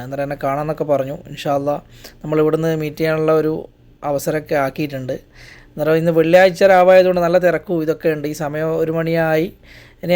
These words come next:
അവരൊക്കെ ഇവിടുന്ന്, ഇവർ അസീസിയയിലാണ് റൂം എടുത്തിരിക്കുന്നത്. അവരിവിടെ പരിചയമുള്ളവരായതുകൊണ്ട് അവർക്ക് അങ്ങനെ ഒരു സൗകര്യം, വണ്ടിയും കാര്യങ്ങളൊക്കെ ഉള്ളതുകൊണ്ട് വലിയ പ്രശ്നങ്ങളൊന്നുമില്ല. അങ്ങനെ നമ്മുടെ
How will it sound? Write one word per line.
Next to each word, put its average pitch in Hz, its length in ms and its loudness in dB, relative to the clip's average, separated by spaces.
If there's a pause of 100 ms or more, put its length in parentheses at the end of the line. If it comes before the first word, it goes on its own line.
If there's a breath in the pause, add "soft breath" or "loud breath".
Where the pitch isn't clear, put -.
അവരൊക്കെ 180 380 4
ഇവിടുന്ന്, 190 300 2 (460)
ഇവർ 180 120 4 (140)
അസീസിയയിലാണ് 185 540 2
റൂം 160 200 0
എടുത്തിരിക്കുന്നത്. 131 480 -6 (100)
അവരിവിടെ 151 380 -4
പരിചയമുള്ളവരായതുകൊണ്ട് 180 1000 4 (140)
അവർക്ക് 170 300 -2
അങ്ങനെ 175 260 -2
ഒരു 175 100 2 (180)
സൗകര്യം, 160 440 0
വണ്ടിയും 156 300 -2
കാര്യങ്ങളൊക്കെ 156 520 -2
ഉള്ളതുകൊണ്ട് 151 420 0 (140)
വലിയ 170 180 2 (120)
പ്രശ്നങ്ങളൊന്നുമില്ല. 180 720 0 (480)
അങ്ങനെ 196 260 0 (320)
നമ്മുടെ 175 280 2